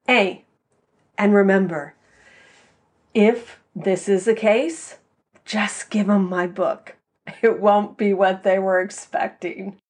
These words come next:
I want to thank you. Thank you, thank you, thank you for learning how to deal with a narcissist during the holiday.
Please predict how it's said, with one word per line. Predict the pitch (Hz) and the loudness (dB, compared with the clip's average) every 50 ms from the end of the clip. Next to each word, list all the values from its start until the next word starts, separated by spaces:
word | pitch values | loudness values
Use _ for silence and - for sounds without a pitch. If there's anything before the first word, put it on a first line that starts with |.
| - - _ _ | -20 -20 _ _
I | 233 240 | 4 4
want | 254 247 247 247 | 6 6 4 4
to | 233 226 | 2 2
thank | 214 190 190 190 190 - | 2 0 0 -2 -4 -6
you. | 185 156 95 90 185 196 _ _ _ _ _ | -6 -4 -4 -4 -6 -10 _ _ _ _ _
Thank | 233 240 247 247 240 | 0 0 0 0 0
you, | 269 262 | -2 -2
thank | 240 240 214 208 208 202 | 0 2 2 2 2 2
you, | 214 214 | 0 -2
thank | 208 208 190 190 185 185 | 0 0 0 0 0 -2
you | 196 196 | -4 -4
for | 185 - 190 | -2 0 0
learning | 185 190 185 185 190 185 190 190 | 2 2 2 2 2 0 -2 -2
how | 190 196 190 190 | 0 0 0 0
to | 196 196 | 0 -2
deal | 180 190 190 196 190 190 | 0 0 2 2 2 2
with | 185 185 185 | 0 0 -2
a | 185 | -4
narcissist | 180 175 175 175 185 - - 202 190 - 185 180 175 - - | -2 0 0 0 -2 -4 -8 -16 -10 -8 -8 -8 -8 -6 -4
during | 185 180 175 180 | -4 -2 -2 -2
the | 185 180 | -4 -4
holiday. | 175 175 170 175 175 175 175 175 175 175 175 170 | -2 -2 -2 -2 -2 -4 -4 -4 -4 -4 -6 -8